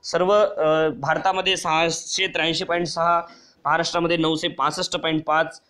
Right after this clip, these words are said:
असा ही सगळी आकडेवारी दिलेली आहे दोन हजार सोळा आणि सतराची कंपेअर करून. तर कोकण विभागामध्ये एकूण वीज वापर जी आहे ती सर्वाधिक आहे, बृहन्मुंबई आहे त्याच्यामुळे, म्हणजे मुंबईमध्ये सर्वात जास्त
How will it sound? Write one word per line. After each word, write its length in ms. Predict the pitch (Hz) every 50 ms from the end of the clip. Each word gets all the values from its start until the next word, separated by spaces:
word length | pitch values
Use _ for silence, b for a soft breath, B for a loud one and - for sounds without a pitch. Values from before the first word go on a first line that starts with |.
| _ _ -
असा 200 | 147 - 190 180
ही 200 | 170 170 175 175
सगळी 280 | 175 - 151 160 165 170
आकडेवारी 540 | - - 139 - - 156 151 147 147 156
दिलेली 300 | 151 143 139 139 135 131
आहे 100 | 127 123
दोन 180 | 120 131 135 135
हजार 180 | 131 143 147 143
सोळा 260 | - - 135 135 131
आणि 160 | 131 135 143
सतराची 420 | - 127 - - 127 123 123 147
कंपेअर 380 | 151 - 151 151 147 151 147 135
करून. 240 | 117 113 110 104 98 b b b b _
तर 60 | - 127
कोकण 400 | - - 160 165 160 202 220 220
विभागामध्ये 540 | 226 214 214 202 202 208 208 208 190 202
एकूण 220 | 196 190 196 196 190
वीज 200 | 180 196 196 180
वापर 300 | 190 175 - - 175 160
जी 140 | 160 151 151
आहे 140 | 139 143
ती 100 | 147 -
सर्वाधिक 540 | 190 - 180 165 180 202 202 196 202 196 190
आहे, 200 | 160 131 117 101
बृहन्मुंबई 680 | 95 110 131 156 165 165 175 175 170 170 170 170 170
आहे 200 | 170 147 151 156
त्याच्यामुळे, 460 | 151 156 147 147 165 160 156 131 110 107
म्हणजे 200 | 117 127 139 151
मुंबईमध्ये 540 | 156 156 156 160 175 180 175 175 170 180
सर्वात 240 | 175 - 160 165 175
जास्त 300 | 165 170 165 151 - 180